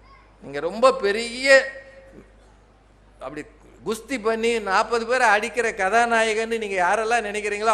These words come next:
அவங்கள கையை இறுக்கி பிடிச்சா வலிக்குதுன்னு சொல்லுவாங்க. அப்படி என்கிட்டயே சில பேர் சொல்லியிருக்கிறாங்க. அதான் உண்மை. இப்பதான் கனவு கனி நீங்க பார்க்குற பல பெண்கள் இந்த மேக்கப் போடும்போது தான் அவங்க கஷ்டம் தெரியும். கேமரா பர்சன் கெஞ்சுவார், கேமராமேன், "சார் அந்த பொண்ணு முகமெல்லாம்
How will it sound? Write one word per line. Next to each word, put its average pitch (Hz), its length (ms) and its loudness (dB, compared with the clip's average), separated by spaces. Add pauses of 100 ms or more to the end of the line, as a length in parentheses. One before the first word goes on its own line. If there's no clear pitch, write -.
அவங்கள 196 160 -4
கையை 208 380 -4
இறுக்கி 208 240 -8
பிடிச்சா 196 320 -4
வலிக்குதுன்னு 208 640 -4
சொல்லுவாங்க. 156 480 -8
அப்படி 139 260 -10
என்கிட்டயே 220 380 -6
சில 196 200 -4
பேர் 185 260 -4
சொல்லியிருக்கிறாங்க. 151 580 -10 (560)
அதான் 156 160 -4
உண்மை. 175 400 -6 (840)
இப்பதான் 233 340 4
கனவு 294 380 2
கனி 269 260 0
நீங்க 254 220 0
பார்க்குற 233 540 2
பல 226 300 4
பெண்கள் 247 720 0 (120)
இந்த 160 140 -10
மேக்கப் 247 520 -2
போடும்போது 233 600 0
தான் 247 320 4
அவங்க 202 300 -2
கஷ்டம் 180 480 -2
தெரியும். 190 520 -4 (640)
கேமரா 226 360 2
பர்சன் 190 420 -10
கெஞ்சுவார், 202 520 -4
கேமராமேன், 170 680 -6
"சார் 175 260 -8
அந்த 143 160 -10
பொண்ணு 220 260 -10
முகமெல்லாம் 208 400 -8